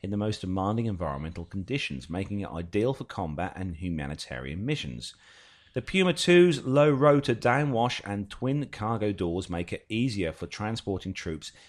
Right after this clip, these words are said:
in and out of confined urban environments. It can also be used for casu-, uh, casualty evacuation and to move essential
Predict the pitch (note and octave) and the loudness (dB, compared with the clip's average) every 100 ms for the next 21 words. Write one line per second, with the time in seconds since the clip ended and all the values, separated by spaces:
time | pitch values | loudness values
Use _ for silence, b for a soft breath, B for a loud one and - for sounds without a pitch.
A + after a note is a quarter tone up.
0 | b - C3 G#2+ D2 - D#2+ G#2 F#2+ D#2+ | b -2 0 0 -4 -8 -10 -8 -8 -6
1 | C#2+ D#2 - D2 C#2+ F2+ G2+ C#3 F3 D#2+ | -6 -8 -8 -8 -6 -4 0 2 2 0
2 | C2+ - - B B B B - E3 F3 | -6 -14 -14 B B B B -6 0 0
3 | D#3 E3 E3 D3 D3 F3+ F3 A#2+ A2 - | 2 2 2 2 4 4 2 -2 -6 -10
4 | D#3 E3 C#3+ C#3 A2 G#2 - D#3 G#2+ G#2 | -6 -4 -4 -4 -2 -4 -4 -6 -4 -4
5 | - F2 G2 - F#2+ A2 D#3 F#2 F2 - | -6 -4 -6 -4 0 0 0 -4 -6 -10
6 | - G2 G2+ G#2 G#2 G#2+ G#2 - - F#2+ | -6 -4 -2 0 4 2 2 -6 -6 -4
7 | B2 | -6